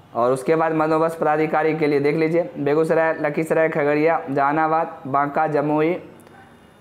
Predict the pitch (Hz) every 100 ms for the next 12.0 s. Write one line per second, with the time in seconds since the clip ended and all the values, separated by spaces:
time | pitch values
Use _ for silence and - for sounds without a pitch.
0 | - - - 143 160 165 165 175 175 151
1 | 160 160 165 170 165 151 165 165 175 156
2 | 147 156 165 165 160 147 147 147 151 156
3 | 156 143 151 156 156 143 147 147 147 156
4 | 156 143 143 143 151 151 147 147 147 151
5 | 147 135 151 147 165 147 139 135 156 147
6 | 147 135 104 - - - - - - -
7 | - 139 147 165 240 - - - - -
8 | - - - - - - - - 151 165
9 | 165 165 185 165 165 - 165 175 156 -
10 | 143 147 151 156 165 151 151 156 151 147
11 | 139 143 143 135 120 107 - 143 131 104